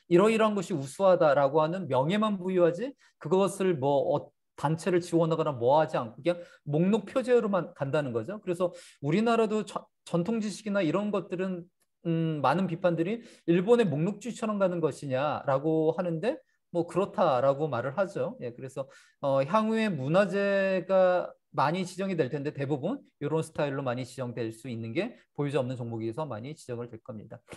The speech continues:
무형문화재법이 발효되면서 가장 큰 변화는 원형과 전형의 개념이죠. 이건 너무나 많이 떠드는 개념이니까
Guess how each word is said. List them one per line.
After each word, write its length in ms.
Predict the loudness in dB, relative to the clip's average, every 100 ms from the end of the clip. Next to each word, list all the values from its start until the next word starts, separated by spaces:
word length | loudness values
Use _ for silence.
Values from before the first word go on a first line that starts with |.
| -18 -18 -18 -10
무형문화재법이 800 | 4 6 8 8 6 6 4 4
발효되면서 520 | 2 2 0 -2 -4 -6
가장 460 | -4 0 0 -2
큰 200 | -6 -2
변화는 500 | 0 2 2 0 -4
원형과 480 | 0 2 2 0 -2
전형의 380 | -2 -4 -4 -4
개념이죠. 680 | -4 -6 -6 -8 -8 -8 -8
이건 200 | -8 -4
너무나 300 | -2 -2 -2
많이 280 | -2 -4 -6
떠드는 420 | -6 -4 -4 -6
개념이니까 760 | -6 -4 -4 -4 -8 -6 -6